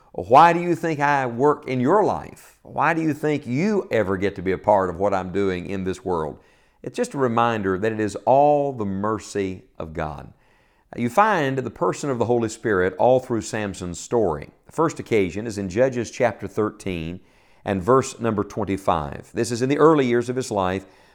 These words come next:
where the Bible says, "And the Spirit of the Lord began to move him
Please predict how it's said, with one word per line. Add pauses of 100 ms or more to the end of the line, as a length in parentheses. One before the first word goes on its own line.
(100)
where
the
Bible
says,
"And
the
Spirit
of
the
Lord
began
to
move
him